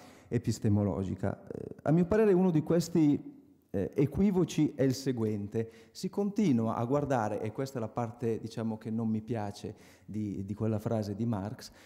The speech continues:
si continua a guardare alla tecnologia con un atteggiamento, con tutte le virgolette del caso, progressista, come se uno strumento sostituisse quell'altro e per il semplice fatto che lo sostituisce,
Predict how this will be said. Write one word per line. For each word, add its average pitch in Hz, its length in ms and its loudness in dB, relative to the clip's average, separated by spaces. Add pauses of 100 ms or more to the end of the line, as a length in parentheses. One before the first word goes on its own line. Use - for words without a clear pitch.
si - 180 -2
continua 170 680 2
a 120 120 2
guardare 123 960 0
alla 123 320 2
tecnologia 123 1000 2
con 196 320 2
un 131 340 4
atteggiamento, 175 1400 -2
con - 120 -14
tutte 156 220 -8
le 135 80 -2
virgolette 135 520 -2
del 160 180 -2
caso, 117 640 0 (140)
progressista, 110 1040 -2
come 135 280 0
se 131 100 -6
uno 127 120 -2
strumento 135 540 0
sostituisse 113 720 -4
quell'altro 120 600 2
e 110 40 -2
per 113 160 -8
il 110 80 -8
semplice 113 440 -8
fatto 117 280 -2
che - 80 -2
lo 110 100 2
sostituisce, 110 800 0